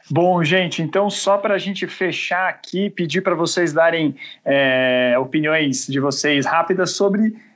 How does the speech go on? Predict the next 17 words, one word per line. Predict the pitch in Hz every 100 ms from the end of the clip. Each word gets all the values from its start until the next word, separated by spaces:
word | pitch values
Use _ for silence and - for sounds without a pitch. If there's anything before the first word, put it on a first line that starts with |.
| _ -
essa, | 214 -
esse | 196 -
momento, | 208 185 185 214 202
né, | 175 190
o | 175
que | -
se, | - 175 151
já | 139 165
que | 165 151
o |
tema | 139 160 143 139
é |
grupo | 143 147 151 143
de | 135 123
risco, | 156 214 208 - 254
né, | - 147
se, | 135 - 165 170